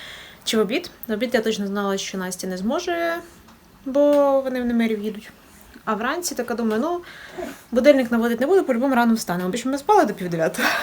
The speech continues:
<laughs> Але все ж таки ми зібрались, Настя навіть поснідала і заплила, вділа, і ми побігли на гімнастику. Взяла я коляску,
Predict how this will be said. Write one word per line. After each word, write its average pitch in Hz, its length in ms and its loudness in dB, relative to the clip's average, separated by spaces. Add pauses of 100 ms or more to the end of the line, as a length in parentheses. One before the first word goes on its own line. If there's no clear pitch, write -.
(300)
<laughs> - 540 -2
Але 220 260 8
все 262 240 2
ж 247 100 -4
таки 180 200 -2
ми 220 180 0
зібрались, 190 640 0
Настя 214 260 -6
навіть 226 240 -2
поснідала 220 520 -4
і 190 140 -4
заплила, 196 480 -2
вділа, 196 460 -2
і 175 120 -4
ми 220 500 0 (480)
побігли 233 340 0
на 208 100 0
гімнастику. 196 560 -4
Взяла 196 320 0
я 190 120 0
коляску, 247 500 0